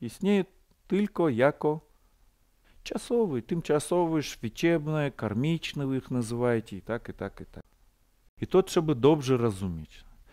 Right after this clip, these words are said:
E, dobrze to u-, trzeba umieć widzieć i вот na przykład dla mnie, e, największy problem, вот jak ja тут wykładam albo prowadzę konsultacje, gdy przychodzi para i chce od razu usłyszeć ostateczne decyzje.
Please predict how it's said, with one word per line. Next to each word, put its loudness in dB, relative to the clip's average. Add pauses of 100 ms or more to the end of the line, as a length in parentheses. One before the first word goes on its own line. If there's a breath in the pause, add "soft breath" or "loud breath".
(340 soft breath)
E, -10
dobrze 0
to -4
u-, 0
trzeba -4
umieć -2
widzieć -4
i -4
вот -4
na -6
przykład -8
dla 0
mnie, -2 (440)
e, -10
największy 0
problem, 0
вот -2
jak -4
ja 0
тут -16 (260)
wykładam 0 (100)
albo -2 (260)
prowadzę -4
konsultacje, -4 (460)
gdy -4
przychodzi 2
para 2
i -2
chce 4
od 2
razu 8
usłyszeć 4
ostateczne 2
decyzje. -6